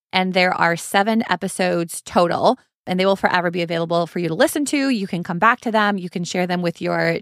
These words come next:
teammates, with your administrators, but definitely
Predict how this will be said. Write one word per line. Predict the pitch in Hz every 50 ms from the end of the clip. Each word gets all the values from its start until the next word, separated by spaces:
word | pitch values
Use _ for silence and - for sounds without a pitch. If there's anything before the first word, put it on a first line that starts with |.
| -
teammates, | - - 240 233 226 220 226 - -
with | - 175 - -
your | 180
administrators, | 170 160 214 214 214 202 - 220 202 196 202 196 196 - - _ _ _ _ _ _ _ -
but | 202 190 185
definitely | - 240 233 247 - 285 269 269 254 277 285 285 285 285 277